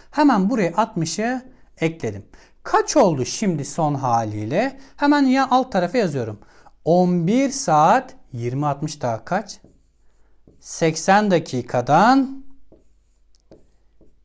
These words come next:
yedi saat otuz dakikayı çıkaracak bir işleme dönüştürdük. Şimdi çıkarma işlemini yapabilirsin işte. Biz buradan bir onluk alıyormuş gibi bir saat dilimini dakikaya çevirerek aldık.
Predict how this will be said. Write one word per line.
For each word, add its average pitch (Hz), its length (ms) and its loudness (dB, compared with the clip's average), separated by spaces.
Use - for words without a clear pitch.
yedi 139 380 -4
saat 185 800 2
otuz 160 480 -4
dakikayı 160 800 0
çıkaracak 156 840 -2
bir 247 120 0
işleme 147 500 -6
dönüştürdük. 107 580 -8
Şimdi 320 280 0
çıkarma 156 340 0
işlemini 120 360 -8
yapabilirsin 107 560 -12
işte. - 280 -18
Biz 262 240 6
buradan 262 480 2
bir 233 380 6
onluk 190 440 4
alıyormuş 208 480 2
gibi 220 220 -2
bir 262 120 2
saat 240 440 0
dilimini 127 540 -4
dakikaya 214 480 -2
çevirerek 220 540 -2
aldık. 135 360 -2